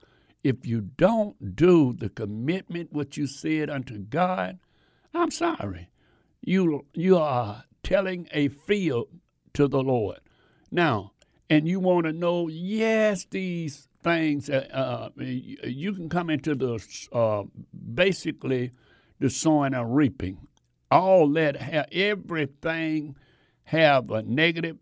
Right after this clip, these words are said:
positive to it. Okay, so here's what I'm saying.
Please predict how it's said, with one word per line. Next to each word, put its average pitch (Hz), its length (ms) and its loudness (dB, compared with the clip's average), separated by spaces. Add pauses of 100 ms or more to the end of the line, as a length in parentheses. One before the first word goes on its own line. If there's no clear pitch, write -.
positive 131 640 -2
to 120 280 2
it. - 120 -10 (400)
Okay, 156 340 -2
so 139 460 2 (480)
here's 196 420 2
what 175 140 0
I'm 151 140 -4
saying. 143 420 0